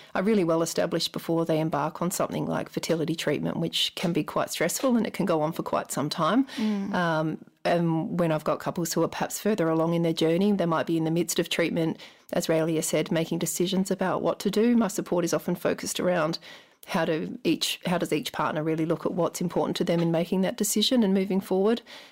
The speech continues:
Speaker 1: Um, and then we've got couples who are maybe at the end of treatment, and then what does life look like for them as a couple,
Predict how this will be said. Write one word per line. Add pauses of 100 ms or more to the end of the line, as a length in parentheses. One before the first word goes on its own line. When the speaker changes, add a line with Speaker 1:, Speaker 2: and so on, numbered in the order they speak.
(160)
Speaker 1:
Um,
and
then
we've
got
couples
who
are
maybe
at
the
end
of
treatment,
and
then
what
does
life
look
like
for
them
as
a
couple,